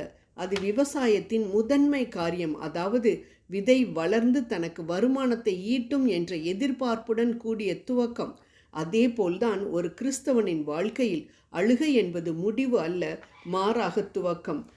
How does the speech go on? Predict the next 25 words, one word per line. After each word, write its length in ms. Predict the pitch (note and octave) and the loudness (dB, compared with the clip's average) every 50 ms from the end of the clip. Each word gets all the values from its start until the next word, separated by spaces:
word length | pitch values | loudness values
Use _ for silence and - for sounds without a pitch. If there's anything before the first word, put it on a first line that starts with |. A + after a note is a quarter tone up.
| _ _ - | _ _ -6
அழுகையின் 500 | E3 F3+ G3 G#3+ G#3 B3 A#3+ A#3 A#3 A#3 | 0 2 4 4 4 4 4 4 4 4
போது 260 | A#3 B3+ C4 B3+ D4+ | 4 2 2 2 2
நமக்கு 380 | C4 F#3 E3+ F#3+ G#3 G3+ - B3+ | 0 0 0 -2 -2 -2 -2 0
நாமே 320 | A#3+ A3+ A#3 A#3+ B3+ C#4 D4 | 2 2 4 4 4 2 2
சொல்லிக் 460 | C#4+ - A#3+ G3 G3 G3 G3+ G3 - | 2 2 0 0 0 0 -2 -2 -2
கொள்வோம், 340 | F#3 E3 E3 E3 D#3+ D3 - - - _ _ _ _ | -2 -4 -2 -2 -4 -6 -6 -10 -14 _ _ _ _
"இப்பொழுது 480 | - G3 G3+ - - G#3 F#3 F3+ F3 F3 | -8 -8 -6 -4 -2 -2 0 0 0 0
அழுகை 400 | D#3+ E3 G3 A3+ C4 C4 D4+ D4+ D4 | 0 2 2 2 2 4 4 4 4
என்ற 300 | C4 G#3+ F#3+ F3+ F3 D#3+ | 4 2 2 0 0 0
விதையை 400 | D#3+ F3+ F#3+ G#3+ B3+ B3+ B3+ A3+ F#3 | 0 0 0 2 2 2 4 2 2
விதைக்கிறேன் 640 | D#3+ E3+ E3+ G3+ G3+ G3+ - A#3 G3+ F#3 F3 E3 D3 | 0 0 2 2 2 2 2 0 0 2 0 0 -2
ஆண்டவரே, 500 | C#3+ D#3+ F3+ F#3+ G3+ G3+ G#3 G#3+ A3 A3 A#3 A#3 A#3 - _ _ _ | -2 -4 -4 -2 -2 0 2 4 4 4 2 0 -4 -12 _ _ _
நிச்சயம் 520 | - F#3+ G#3 G#3 - - D4 D4 D4 C4+ | -8 -6 -6 -6 -4 -2 0 2 2 2
நான் 220 | B3 F#3+ E3 E3 | 2 2 0 -2
சந்தோஷம் 680 | F3 - G#3 E3 F3 G3+ G#3+ A#3+ A#3+ B3+ B3 - D#4 D4 | -4 -4 -4 -4 -4 -2 2 2 2 2 2 0 0 2
என்ற 240 | C4+ G#3+ F3+ F3 F#3 E3 | 2 0 0 -2 -4 -4
அறுவடையை 560 | D3+ E3+ F3+ G#3+ A3+ G#3+ G3+ F3+ E3 D#3+ E3 E3 - - _ _ _ | -4 -2 0 2 2 2 2 0 -2 -2 -2 -4 -6 -10 _ _ _
வெகு 340 | - D#3+ F#3+ G#3+ A#3 D4 D4 | 0 2 4 4 4 4 4
விரைவில் 520 | A#3 A3 G3 F#3 F#3+ G3+ G3 G3 G3 G3 - - | 4 2 2 2 0 0 0 -2 -2 -4 -6 -12
காண்பேன்" 640 | - G3 F#3+ E3 E3 F#3 F#3+ F#3 F#3+ G3 G3 G3+ G3 G3 - - | -12 -8 -6 -4 -4 -4 -4 -4 -4 -4 -2 -4 -6 -8 -8 -6
என்று. 420 | D#3 E3 E3 E3 E3+ F3 F#3+ C#3+ E3+ - - - - _ _ | -4 -2 -2 -2 -2 -2 -4 -4 -4 -6 -12 -20 -20 _ _
ஏனென்றால் 640 | - E3+ F#3 F#3 F#3+ F#3+ F#3 E3+ A3 A3 E3+ D#3+ F#3+ - - | -6 -4 -2 0 0 0 0 2 2 2 2 0 -2 -4 -6
நிச்சயம் 640 | F3 F#3+ G3+ F#3+ - - A#3+ G#3 G3+ F#3 F3 D#3+ | -6 -6 -6 -6 -4 0 2 2 2 0 -2 -2
முடிவு 420 | E3 F#3 G3+ G3 A#3 A3+ A3+ G#3+ G#3 | -2 0 0 2 2 2 2 2 2
உண்டு, 420 | A3 A#3+ B3 A#3+ B3+ G#3 A#3 - | 2 2 4 4 2 0 0 -4